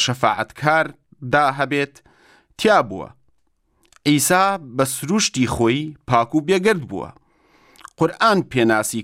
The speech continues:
کردووە بە کوڕێکی پاک و بێگرد. یوحەنای نێراوی یەزدان لەبارەی ئیساوە وتوێتی: «ڕۆڵەکانم، من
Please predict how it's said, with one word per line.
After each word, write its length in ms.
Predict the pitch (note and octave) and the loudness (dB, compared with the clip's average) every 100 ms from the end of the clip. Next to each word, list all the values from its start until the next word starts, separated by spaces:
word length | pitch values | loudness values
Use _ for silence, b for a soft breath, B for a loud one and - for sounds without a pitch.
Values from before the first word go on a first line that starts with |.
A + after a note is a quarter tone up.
| - | -4
کردووە 400 | A#2 A2 G#2+ F#2 - B2 - G#2 | -4 0 0 -2 -6 -20 -16 -6
بە 80 | G#2 B2 | -4 -2
کوڕێکی 580 | - F3 F3 E3 - D#3 D3+ - | -2 2 2 2 -2 -4 -4 0
پاک 240 | - - | 0 2
و 60 | C3 A#2 | -4 2
بێگرد. 380 | E3+ E3 D3+ - b b b b b b b b b b | 2 2 -2 -4 b b b b b b b b b b
یوحەنای 720 | - D#3 F3 G3 G#3+ E3 A2 A#2+ | -2 0 0 0 2 2 2 2
نێراوی 560 | C#3+ D3 F#3+ E3 C#3 C3+ | 2 2 2 2 4 4
یەزدان 380 | C3 B2+ E3+ F3 F3 C#3 | 2 2 0 0 -2 0
لەبارەی 500 | B2+ C3+ C#3 E3+ E3+ | 2 2 2 0 -2
ئیساوە 480 | C#3 - B2+ B2 C#3 E3 | -4 0 0 2 0 -2
وتوێتی: 540 | F3 A3 D3 - E2+ - b b b b b B2+ | -4 -2 -2 -2 -10 -12 b b b b b 0
«ڕۆڵەکانم، 680 | F#3+ A#3 F3+ - G2+ F#2 E2+ D#2+ _ _ _ - | 2 4 0 -2 -4 -4 -6 -10 _ _ _ 0
من 160 | C3+ | 2